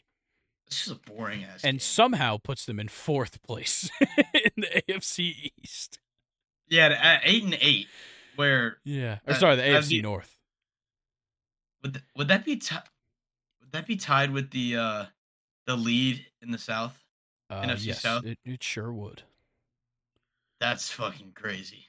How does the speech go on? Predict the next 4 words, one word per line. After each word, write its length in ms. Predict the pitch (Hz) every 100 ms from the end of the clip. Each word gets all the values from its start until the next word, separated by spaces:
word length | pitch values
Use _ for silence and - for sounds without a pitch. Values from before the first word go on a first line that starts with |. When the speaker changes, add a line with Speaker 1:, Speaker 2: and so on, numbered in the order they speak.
| -
Speaker 2:
Yeah. 340 | 82 64 60 - - _ _ _ _ _ _ _ _ _ _ _ _ _ _ _ _ _ _ _ _ _ _ _ _ _ _ _
Speaker 1:
Fuck. 140 | 87 - - _ _ _ -
Speaker 2:
Not 180 | 165 -
great. 320 | 160 131